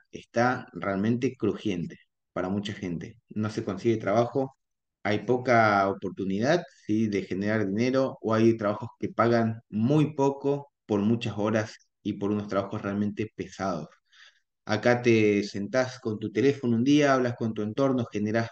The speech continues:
venta, eso es inevitable. Si estás promoviendo el producto, generás venta, porque son productos que están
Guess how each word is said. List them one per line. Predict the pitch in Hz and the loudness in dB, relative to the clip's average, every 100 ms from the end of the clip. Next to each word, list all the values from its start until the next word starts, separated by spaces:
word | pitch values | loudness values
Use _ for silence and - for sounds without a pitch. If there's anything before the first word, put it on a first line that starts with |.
| - | -4
venta, | 98 107 101 101 92 | 0 2 0 -2 -6
eso | 98 101 | -6 -10
es | - | -8
inevitable. | 98 95 92 104 98 87 90 | -6 -4 -4 -4 -4 -4 -8
Si | - | -12
estás | 87 110 | -12 -10
promoviendo | - 107 104 107 107 | -4 -2 0 0 -2
el | |
producto, | 107 98 104 120 | -4 -4 -4 -6
generás | - 101 101 98 95 | -8 -6 -6 -6 -4
venta, | 95 90 90 | -4 -4 -10
porque | 85 - | -10 -8
son | 104 | -4
productos | 101 107 113 | -2 -4 -6
que | - | -10
están | 101 107 107 | -10 -6 -6